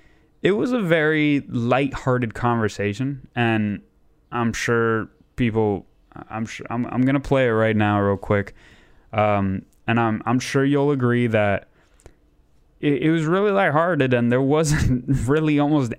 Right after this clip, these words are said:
any animosity between these two, and that Joe was joking about, like, at one part he says, he says, "It's for bitches," and it's,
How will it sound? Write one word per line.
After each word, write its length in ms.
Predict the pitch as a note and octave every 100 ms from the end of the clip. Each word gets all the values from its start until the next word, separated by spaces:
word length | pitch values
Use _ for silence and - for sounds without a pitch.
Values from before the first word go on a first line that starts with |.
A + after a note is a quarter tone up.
| -
any 380 | C#3+ D3 C3+
animosity 760 | C3 C3+ C#3 B2 C3 C3+ A#2 A2
between 380 | G#2 - G#2+ G#2
these 200 | G2 -
two, 260 | G#2 G#2+ A2+ - - -
and 200 | - C3
that 180 | C#3+ C#3+
Joe 600 | B2+ A#2+ D#3+ F3 D#3 C#3+ - _ _
was 340 | - A#2+ C#3+ A#2+
joking 640 | - D3+ D#3+ C#3+ A2+ G2
about, 360 | - A2 A2 G#2+
like, 200 | C3 C3
at 140 | C3 A#2+
one 280 | C3 D#3+
part 300 | D3 D#3 D3+
he 140 | C3+ C#3
says, 380 | - C3+ B2+ A2+ - - -
he 100 | C#3
says, 280 | B2+ C#3 B2+
"It's 160 | B2
for 180 | - C3
bitches," 680 | A2+ D3 B2+ A2 G2 F#2 - _ _ _ _ _
and 160 | - A#3
it's, 260 | G#3+ -